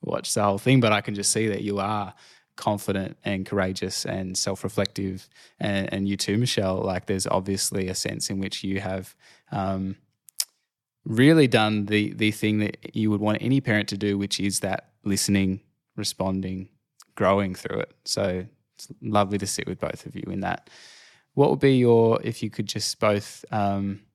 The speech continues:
think about a couple of sentences you would wanna say to, um, maybe Reese, if you have something you'd wanna say to other young people that are having a tough time with their mental health, and maybe they don't know what's going on, maybe they don't think that they're the kind of pe-,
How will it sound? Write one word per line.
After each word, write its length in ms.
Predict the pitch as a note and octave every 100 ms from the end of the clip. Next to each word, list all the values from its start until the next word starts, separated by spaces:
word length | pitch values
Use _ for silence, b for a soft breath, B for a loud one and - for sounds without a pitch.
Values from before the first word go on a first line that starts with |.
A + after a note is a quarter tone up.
| - - b b b b b b _ _
think 220 | - A2+
about 200 | G#2+ G2+
a 40 |
couple 300 | G2+ G2+ G#2
of 60 | G2
sentences 520 | - G2+ G2 G#2 G2
you 100 | G2
would 100 | G2
wanna 220 | G2+ G2+
say 400 | G2 - G2 G2 G2
to, 420 | - G2+ G2+ G2+ -
um, 460 | E3+ G2 G2 G2 G2+ -
maybe 240 | A#2 A2
Reese, 280 | G#2 G#2 -
if 120 | G#2
you 160 | A2 G#2+
have 180 | A2 G2+
something 240 | G2+ G2
you'd 120 | G2+
wanna 180 | G#2 G2+
say 260 | - G2+ G2
to 140 | -
other 100 | G#2
young 220 | G2+ A2
people 380 | A#2 A#2 B2+ C3 _ -
that 100 | A#2
are 40 |
having 240 | A2 G#2+ G#2+
a 40 |
tough 280 | G#2+ G#2+ -
time 340 | - G#2+ A#2+ B2+ -
with 140 | B2
their 100 | G#2+
mental 280 | A2 A2 A2+
health, 400 | A#2 C#3 - - _ _ _ -
and 120 | A2
maybe 260 | A2+ G#2+ G#2
they 140 | F#2+
don't 180 | A#2 -
know 120 | G#2
what's 140 | G#2 -
going 240 | A2 G#2
on, 180 | A2 C3+
maybe 320 | C#3 G#2 G2+ G2+
they 160 | G2+
don't 220 | A#2+ A#2
think 400 | - - - G#2
that 140 | G#2+ -
they're 120 | G#2
the 80 | G#2
kind 180 | G#2 G#2
of 100 |
pe-, 120 | -